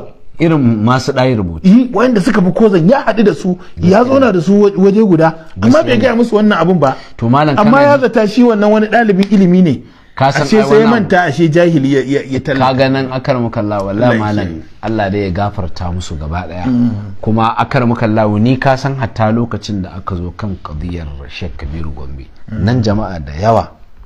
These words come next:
Speaker 1: nan jama'a da yawa sun ki kira ni ta ƙasa.
Speaker 2: Eh.
Speaker 1: Wato, kaman ma ba su san inda ma muka dosa ba.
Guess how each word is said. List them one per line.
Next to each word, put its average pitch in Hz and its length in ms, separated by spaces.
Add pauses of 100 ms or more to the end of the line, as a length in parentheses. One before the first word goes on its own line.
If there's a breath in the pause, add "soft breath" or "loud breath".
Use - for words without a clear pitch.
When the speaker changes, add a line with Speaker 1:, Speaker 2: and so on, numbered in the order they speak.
(320)
Speaker 1:
nan 98 220
jama'a 92 360
da 78 80
yawa 95 260
sun 85 220
ki 82 140
kira 85 320
ni 78 160
ta - 80
ƙasa. - 280 (460)
Speaker 2:
Eh. 104 300 (420 soft breath)
Speaker 1:
Wato, 80 240
kaman 113 300
ma 131 180
ba 117 100
su - 120
san 98 280
inda 104 240
ma 85 140
muka 87 220
dosa - 400
ba. - 120